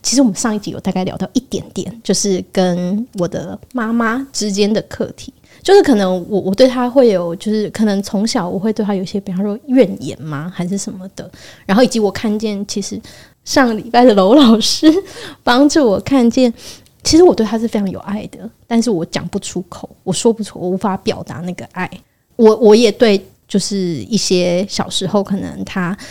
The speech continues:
给予我的一些评论还是什么的，其实那个是很伤害我的。然后这件事情我也没有让他知道。那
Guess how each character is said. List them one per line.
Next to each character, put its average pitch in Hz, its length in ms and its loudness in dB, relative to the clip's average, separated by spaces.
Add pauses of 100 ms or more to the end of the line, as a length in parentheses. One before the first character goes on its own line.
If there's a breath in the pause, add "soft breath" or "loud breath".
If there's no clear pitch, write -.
(200 loud breath)
给 190 180 0
予 202 100 0
我 214 220 2
的 107 120 -8
一 180 80 -2
些 202 360 -4
评 - 260 -8
论 190 200 -2
还 190 140 -8
是 196 100 -4
什 185 120 -4
么 175 120 -10
的， 175 120 -8
其 208 200 0
实 214 280 -2 (200)
那 262 140 4
个 202 100 2
是 202 120 -4
很 190 140 -4
伤 180 280 -2
害 180 200 -6
我 196 240 -16
的。 233 220 -18 (440 soft breath)
然 190 120 0
后 202 240 0
这 233 160 0
件 214 200 2
事 214 200 -4
情 - 340 -6
我 175 140 0
也 190 440 -6 (360)
没 202 160 2
有 202 100 2
让 180 160 -4
他 170 160 -8
知 - 340 -10
道。 - 240 -12 (400)
那 214 220 0